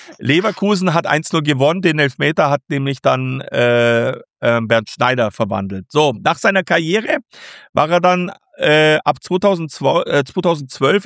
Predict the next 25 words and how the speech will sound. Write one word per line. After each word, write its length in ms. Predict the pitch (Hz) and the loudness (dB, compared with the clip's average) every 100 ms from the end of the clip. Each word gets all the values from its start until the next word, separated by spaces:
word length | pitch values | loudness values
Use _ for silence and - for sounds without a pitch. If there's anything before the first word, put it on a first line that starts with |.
| - | -2
ehrenamtlich 720 | 160 190 - 185 - 185 - - - - | 0 0 0 -6 -4 -4 -4 -10 -20 -12
im 140 | 139 131 | -10 -4
Trainerteam 680 | 147 190 202 - 190 190 | 0 2 2 0 -6 0
der 160 | 160 120 | 0 2
H 100 | 131 | -2
S 120 | - | -2
V 200 | 143 180 | -2 -2
Frauen. 460 | - - 160 208 339 - - - - - - | -2 -2 0 0 -2 -10 -20 -20 -20 -8 0
Und 300 | 175 240 - | 0 0 -2
jetzt 240 | 147 - | -2 -2
kommt's, 460 | - 156 - - - - | 0 0 -2 -10 -20 -14
vom 320 | 135 156 156 143 | -2 0 2 2
neunzehnten 680 | 151 269 - 320 - 202 | 2 0 -2 -4 -2 -2
Juni 680 | 160 127 160 247 220 226 277 | 0 0 0 2 2 2 2
bis 240 | 170 165 - | 0 -4 0
zum 240 | 175 147 | -2 0
dreizehnten 720 | 135 151 226 - 226 202 - | 0 0 0 -2 -6 -4 -2
August, 600 | 165 131 160 156 - - | -2 0 2 0 -2 -4
also 360 | 123 123 123 123 | -2 2 2 2
was 140 | 120 - | -2 -2
sind 180 | 170 | -2
es, 220 | 117 - - | -2 -4 -4
keine 300 | 123 135 127 | 0 0 0
drei 380 | - 123 123 | -2 -2 0
Wochen, 340 | 135 - 160 | 0 -2 -6